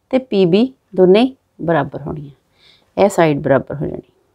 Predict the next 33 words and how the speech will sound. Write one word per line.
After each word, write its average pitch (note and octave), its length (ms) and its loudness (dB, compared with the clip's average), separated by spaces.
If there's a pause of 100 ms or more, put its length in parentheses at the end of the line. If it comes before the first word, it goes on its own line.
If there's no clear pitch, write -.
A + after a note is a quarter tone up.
(1600)
ਠੀਕ G3+ 220 -2
ਹੈ, C4+ 60 2 (720)
ਇਹਨਾਂ F3 180 4
ਦੋਨਾਂ E3+ 280 4
ਟ੍ਰਾਇੰਗਲ E3+ 380 2
ਦੀ G#3 180 2 (300)
ਇਹ F#3 60 0
ਬੇਸ D3+ 260 2
ਜਿਹੜਾ D3+ 220 0
ਇਹ G3+ 200 2 (260)
ਬਰਾਬਰ D#3+ 340 2
ਹੋ G3 80 4
ਜਾਣਾ G3 240 4 (440)
ਕਿਉਂਕਿ E3+ 260 2
ਇਹ E3+ 60 6
ਮਿਡ F#3+ 180 4
ਪੁਆਇੰਟ G#3 300 2
ਹੈ। G3+ 120 0 (720)
ਦੋ E3 120 4
ਚੀਜ਼ਾਂ D#3 260 4
ਹੋ F3+ 120 4
ਗਈਆਂ। F3+ 280 4 (400)
ਹੁਣ C#4 120 6
ਤੀਸਰਾ C4+ 420 4
ਸਾਨੂੰ D4 320 4
ਇਹ D4+ 120 6
ਐਂਗਲ A3+ 280 2
ਦਿੱਤਾ, F#3+ 320 -2 (600)
ਪਰ C#4 120 4
ਇਹ C#4+ 260 4
ਐਂਗਲ F#3+ 360 4
ਜੇ G#3+ 140 0
ਸਾਨੂੰ G#3+ 540 0